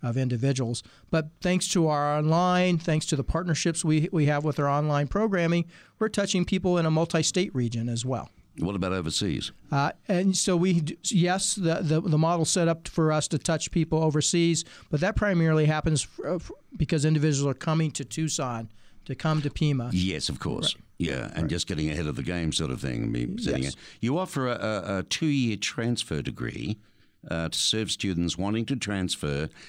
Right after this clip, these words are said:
Speaker 2: into, uh, a baccalaureate program,
Speaker 1: Correct.
Speaker 2: as well as a wide range of technical programs. Let's, let's touch on those if we can. All
Speaker 1: Right.
Speaker 2: right?
Speaker 1: So, so the, the, the vast majority of what we do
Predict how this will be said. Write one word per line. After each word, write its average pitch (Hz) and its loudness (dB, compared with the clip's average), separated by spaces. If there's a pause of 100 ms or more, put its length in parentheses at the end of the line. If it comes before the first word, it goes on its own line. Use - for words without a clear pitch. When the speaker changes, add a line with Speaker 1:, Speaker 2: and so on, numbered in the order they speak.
(120)
Speaker 2:
into, 85 0
uh, 76 -2
a 82 -4
baccalaureate 73 -4
program, 76 -4
Speaker 1:
Correct. - -8
Speaker 2:
as 78 -4
well 104 -2
as 98 -2
a 90 -2
wide 101 -2
range 69 0
of 65 -4
technical 65 -4
programs. 85 -4
Let's, 165 -4 (200)
let's - -4
touch 113 -6
on 82 0
those 62 -2
if 58 -6
we 62 -2
can. - -6 (400)
All - -16
Speaker 1:
Right. 123 0
Speaker 2:
right? 107 -2
Speaker 1:
So, 214 -2
so 165 0
the, 151 0 (440)
the, 156 0
the 156 0 (240)
vast 170 0
majority 156 4
of 127 2
what 139 0
we 147 2
do 123 0